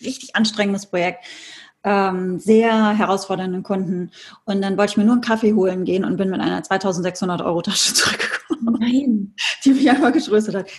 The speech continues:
Speaker 1: Die Chloe Paddington, falls das noch jemand was sagt. Und hatte auch so meine,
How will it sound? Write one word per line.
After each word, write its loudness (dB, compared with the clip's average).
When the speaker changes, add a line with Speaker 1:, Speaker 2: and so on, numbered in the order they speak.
Speaker 1:
Die 0
Chloe 4
Paddington, -2
falls -8
das -12
noch -12
jemand -8
was -8
sagt. -6
Und 2
hatte 0
auch -2
so -2
meine, 0